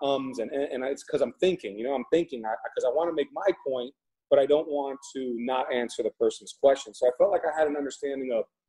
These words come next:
I mean, I, I feel like I respected that the media had a responsibility to, to write a story or make an interview or, or, you know, do a piece news-wise or whatever the case may be. But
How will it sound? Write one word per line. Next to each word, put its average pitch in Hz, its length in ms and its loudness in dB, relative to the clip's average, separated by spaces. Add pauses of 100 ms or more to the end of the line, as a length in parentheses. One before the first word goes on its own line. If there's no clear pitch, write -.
(880)
I - 20 2
mean, 160 120 4
I, 165 120 -8 (100)
I - 80 -6
feel 233 140 2
like - 120 2
I 196 40 10
respected 160 840 4
that 127 140 4
the - 60 -4
media 143 720 4 (500)
had 131 120 2
a 127 40 6
responsibility 123 800 -2
to, 113 120 -6 (280)
to 113 180 -6 (460)
write 120 240 6
a 135 60 4
story 131 540 4
or 127 140 2
make 123 240 0
an 127 80 -2
interview 127 400 0
or, 107 300 6
or, 110 480 2
you 117 100 -8
know, 110 160 -4
do 139 120 2
a 127 40 -2
piece - 500 -10 (260)
news-wise 123 540 4
or 113 40 2
whatever 127 240 8
the 110 60 0
case 135 280 -4
may 123 120 -6
be. 127 340 -4 (800)
But 123 240 6